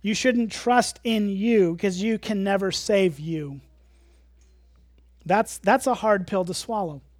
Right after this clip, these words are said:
That's a hard pill to swallow. It's, it's, it, it's about coming to the end of yourself and recognizing that you can't do for yourself what only God can do.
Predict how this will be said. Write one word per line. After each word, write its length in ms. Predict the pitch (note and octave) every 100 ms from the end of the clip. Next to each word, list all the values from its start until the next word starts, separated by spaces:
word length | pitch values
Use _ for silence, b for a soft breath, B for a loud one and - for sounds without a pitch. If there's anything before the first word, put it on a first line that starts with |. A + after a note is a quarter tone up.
| _ _ _ _ _ _ _ _ b b b
That's 160 | G3
a 60 | A3
hard 240 | G#3 A#3
pill 160 | F#3+ G#3
to 80 | F#3
swallow. 400 | - G3 F#3+ F3
It's, 160 | F3 G#3+
it's, 300 | G#3+ F#3 - B B B
it, 200 | G#3+ G#3+
it's 220 | A3+ F#3+ G3+
about 300 | A3+ G3+ -
coming 260 | B3 C4
to 80 | A3+
the 180 | G3+ G3+
end 200 | A#3 A#3+
of 100 | F#3+
yourself 600 | F#3 - A#3+ A3+ F#3+ -
and 340 | A2+ G3 G3 F#3 b b F#3+
recognizing 800 | A#3+ B3+ G#3 G3+ F#3+ F#3+ F#3+
that 260 | F#3+ F#3 - _ _ _ b b b
you 140 | G3+ G#3
can't 480 | - - A#3 B3+ - _ - D#3
do 440 | G3 B3+ A#3+ F#3 F3
for 240 | A#3+ A3+
yourself 600 | A3 G3 A3+ G#3+ F3+ -
what 220 | G3+ G3 G3+
only 320 | G3+ G#3 G3
God 360 | E3+ F3 F3+ -
can 220 | E3+ D3
do. 280 | D3+ D3+